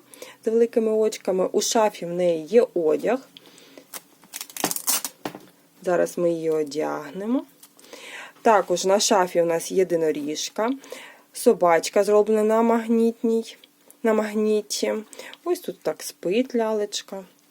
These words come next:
таке ліжечко, ковдра в неї з такими кексиками. І, е, кухню. Вперше робила кухню, за яку можна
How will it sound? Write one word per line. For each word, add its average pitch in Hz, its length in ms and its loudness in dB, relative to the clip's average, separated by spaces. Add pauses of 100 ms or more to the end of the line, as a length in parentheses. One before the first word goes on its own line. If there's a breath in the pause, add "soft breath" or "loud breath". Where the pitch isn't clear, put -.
(160 loud breath)
таке - 260 0
ліжечко, 185 760 -2 (340 loud breath)
ковдра 156 400 4
в 156 40 0
неї 151 240 0
з - 80 -14
такими 151 440 -6
кексиками. 208 880 -4 (1400 soft breath)
І, 285 140 2
е, 302 160 2 (260)
кухню. 170 380 -4
Вперше 185 420 0
робила 170 340 0
кухню, 262 420 -2
за 175 80 -2
яку 175 240 -2
можна 175 560 0